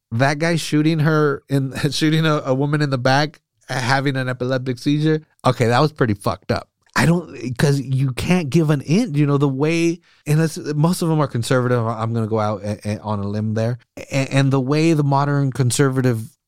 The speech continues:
way of arguing or, or conversing is, "Don't give an inch.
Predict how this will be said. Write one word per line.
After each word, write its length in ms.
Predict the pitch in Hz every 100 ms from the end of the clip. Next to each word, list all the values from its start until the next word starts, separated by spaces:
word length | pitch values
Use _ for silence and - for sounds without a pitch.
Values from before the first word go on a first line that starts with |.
| _
way 360 | 123 127 143 135
of 160 | 127 113
arguing 640 | 117 131 127 131 127 127 127
or, 300 | 135 120 123
or 440 | 123 113 110 101 - _ _ -
conversing 920 | - 127 113 127 156 165 151 131 127 -
is, 240 | 113 101 - 101 - 110
"Don't 200 | - 110 101
give 120 | 95
an 60 |
inch. 360 | 92 80 -